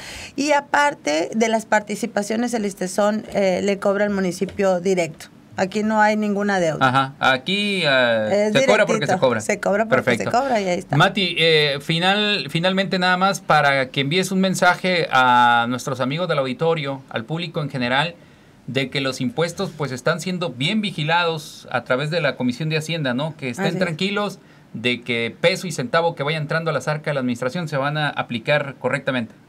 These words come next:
Speaker 1: Así es, eh, yo sí los invito a ayudar al gobierno municipal a, a llevar a cabo todas sus, sus metas, ¿no? Su plan municipal, eh,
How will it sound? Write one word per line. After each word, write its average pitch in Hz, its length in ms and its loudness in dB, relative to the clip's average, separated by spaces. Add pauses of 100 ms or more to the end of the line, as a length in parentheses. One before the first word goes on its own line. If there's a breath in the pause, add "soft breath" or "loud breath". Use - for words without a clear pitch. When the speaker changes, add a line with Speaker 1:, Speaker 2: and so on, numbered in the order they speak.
(100)
Speaker 1:
Así 269 280 0
es, 240 300 0 (120)
eh, 202 540 0
yo 240 160 0
sí 247 160 -4
los 247 180 -2
invito 220 500 -2 (440 loud breath)
a - 80 0
ayudar 208 420 2
al 247 160 -2
gobierno 196 400 0
municipal 190 800 -2
a, 175 380 0 (140)
a 196 100 2
llevar 185 320 2
a 190 100 -4
cabo 190 400 0 (440 loud breath)
todas 214 400 2
sus, 196 320 -6 (180)
sus 196 380 0
metas, 190 420 0
¿no? 196 160 0
Su 190 180 -4
plan 202 540 -2 (600 loud breath)
municipal, 196 840 0
eh, 180 560 0